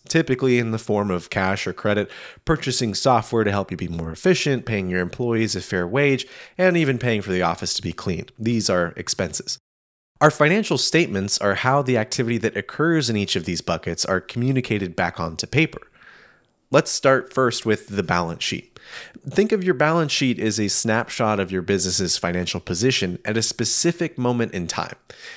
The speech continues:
It gives you an overview of what your business owns, which again are called assets, what it owes,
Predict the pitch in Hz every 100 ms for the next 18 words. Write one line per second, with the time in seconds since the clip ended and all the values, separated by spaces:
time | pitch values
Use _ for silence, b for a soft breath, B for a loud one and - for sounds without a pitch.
0 | B 131 113 143 127 117 135 127 117 113
1 | - 151 139 117 101 90 82 92 101 101
2 | 104 101 95 - 117 151 95 80 98 90
3 | - 95 87 107 92 85 - 90 - 98
4 | 95 - 98 135 - B B B 120 113
5 | - 139 135 92 131 120 -